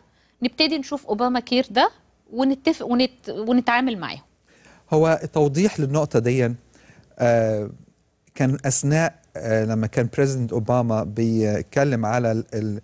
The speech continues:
Speaker 2: القانون، كان بيقول حاجة، بيقول: "لو أنت عندك تأمين،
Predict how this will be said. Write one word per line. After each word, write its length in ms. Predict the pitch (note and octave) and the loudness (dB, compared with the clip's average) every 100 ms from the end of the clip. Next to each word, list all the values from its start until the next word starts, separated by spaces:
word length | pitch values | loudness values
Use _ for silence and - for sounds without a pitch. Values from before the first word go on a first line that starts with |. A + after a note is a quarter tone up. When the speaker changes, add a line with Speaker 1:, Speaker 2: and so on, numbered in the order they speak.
| _ _ _ - | _ _ _ -20
Speaker 2:
القانون، 580 | - C3 B2 D3 A2 G#2+ _ _ | -4 -2 2 0 0 -4 _ _
كان 160 | - C3 | -2 0
بيقول 240 | C3+ F#3 | 2 0
حاجة، 540 | D3+ D3 D3 C#3+ D3 - | -2 -2 0 2 0 -2
بيقول: 360 | B2 A#2+ B2+ | -4 -2 0
"لو 300 | B2+ D#3+ F3 D#3 _ _ _ _ D3 | 2 2 0 -6 _ _ _ _ 0
أنت 240 | D#3 D3+ | 0 0
عندك 400 | B2+ C3+ D3+ C3+ | -2 0 0 -2
تأمين، 540 | - - B2 C3+ D3 | -2 -2 -2 -4 -6